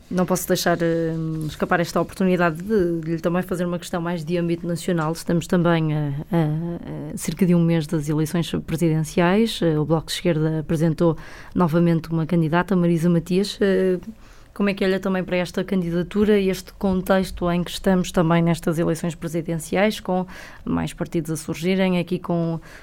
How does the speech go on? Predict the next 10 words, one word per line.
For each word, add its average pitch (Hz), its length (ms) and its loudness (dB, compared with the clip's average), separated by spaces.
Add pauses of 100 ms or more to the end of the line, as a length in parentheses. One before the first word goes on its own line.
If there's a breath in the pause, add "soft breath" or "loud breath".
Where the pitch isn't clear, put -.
(140)
um 185 120 4
reforço 185 680 -2
de 160 120 -2
um, 165 320 0
de 151 100 -2
um 170 80 0
partido 170 320 -2
da 165 60 0
extrema-direita 175 800 -2
também? 175 460 0